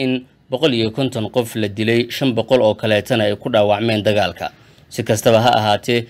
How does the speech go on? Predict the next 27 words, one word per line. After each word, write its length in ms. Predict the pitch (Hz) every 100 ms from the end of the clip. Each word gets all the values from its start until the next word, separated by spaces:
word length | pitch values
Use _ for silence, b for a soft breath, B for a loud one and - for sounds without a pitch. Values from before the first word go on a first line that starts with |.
| B B 123
bilihii 240 | 175 139
ugu 200 | 120 135
dambeeyey 460 | 117 110 104 113 123
waxaa 380 | 123 117 113
cirka 220 | 143 139 120
isku 260 | 110 139
sii 160 | 131 113
shareeray 480 | 110 107 107 120 117
xiisada 520 | 117 110 110 143 110
siyaasadeed 680 | - 107 101 - 110 127 -
oo 160 | 107
sababtay 560 | 101 110 101 - 123 123 B B B
rabshado 360 | 151 - 143 143
ay 100 | 113
ka 140 | 127
dhasheen 400 | 120 104 127 104 107
dhimasho 320 | 104 101 120
iyo 180 | 104 107
dhaawac. 400 | 110 101 80 - b b b b - 104
Garaadka 420 | 107 123 113 120
waxaa 220 | 110 110
laga 200 | 110 123
yaabaa 400 | 110 107 120 120 b b b 156
in 160 | 160
dadka 280 | 151 160 131
dhintay 520 | 120 110 107 135 139 135
uu 200 | 117